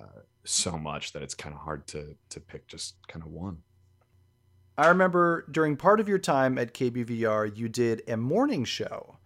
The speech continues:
Speaker 2: which I really enjoyed driving into work and listening to your show. Now, I cannot convince D Js anymore to take morning shows. For the life of me, they don't wanna get up that early and do it. So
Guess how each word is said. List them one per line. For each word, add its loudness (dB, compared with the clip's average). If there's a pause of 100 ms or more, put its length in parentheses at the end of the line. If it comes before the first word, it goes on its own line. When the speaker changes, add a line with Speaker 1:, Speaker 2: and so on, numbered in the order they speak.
(100)
Speaker 2:
which 2
I 10
really 6
enjoyed 6
driving 6
into -4
work -2
and -6
listening -2 (340)
to -2
your 0
show. 0 (460)
Now, 4
I 8
cannot 4
convince 0
D -4
Js 2 (200)
anymore 8
to -2
take 4
morning 2
shows. -2
For -2
the 2
life 8
of -4
me, 0
they 6
don't 4
wanna 2
get 6
up 4
that 2
early 0
and -6
do 2
it. -2
So 8